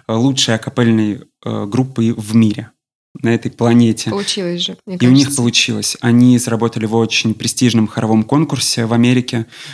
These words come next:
Speaker 1: э, свою награду в две тысячи двенадцатом году. И с этого момента их еще никто не смож-, не смог сдвинуть с пьедестала.
Speaker 2: Я, к сожалению, слушала их, э,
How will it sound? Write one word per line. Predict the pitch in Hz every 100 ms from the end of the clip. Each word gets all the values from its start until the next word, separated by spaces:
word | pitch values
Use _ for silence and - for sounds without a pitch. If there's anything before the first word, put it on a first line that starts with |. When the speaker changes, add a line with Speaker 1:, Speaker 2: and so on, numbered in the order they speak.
| -
Speaker 1:
э, | 120
свою | - 117
награду | 113 117 151 139
в |
две | 110 113
тысячи | 113 - -
двенадцатом | 107 113 107 - 117
году. | 110 107 104 101 - 131 123 - -
И | 117
с | 113
этого | 120 113 113
момента | 113 117 143 143 117
их | 110 117 -
еще | 107 - 117
никто | 113 110 117 117 117
не | 110 113
смож-, | 110 117 113 - -
не | 117 120
смог | - 123 131 120
сдвинуть | 117 113 123 113
с | -
пьедестала. | - 110 104 101 - 101 104 110 _ _ _ - -
Speaker 2:
Я, | 208
к | 220
сожалению, | 233 214 214 214 208 196 196 190
слушала | - 208 - 190 185
их, | 190 190 -
э, | 180 175 170